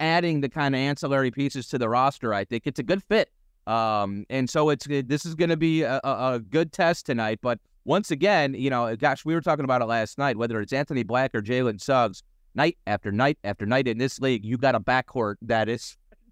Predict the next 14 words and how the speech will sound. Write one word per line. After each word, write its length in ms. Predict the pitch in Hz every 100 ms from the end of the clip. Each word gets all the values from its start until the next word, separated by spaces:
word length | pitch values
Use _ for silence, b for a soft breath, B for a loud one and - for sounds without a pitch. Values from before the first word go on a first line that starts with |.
| _ _ -
we're 100 | 415
talking, 300 | 254 220 208
I 100 | 202
mean, 100 | 190
the 60 | 175
first 280 | 247 330 -
two 120 | 208
games, 260 | 165 165
we're 80 | 175
talking 240 | 165 180 165
about 180 | 165
Hall 200 | 160 175
of 80 | 143
Famers. 520 | 196 262 180 139 -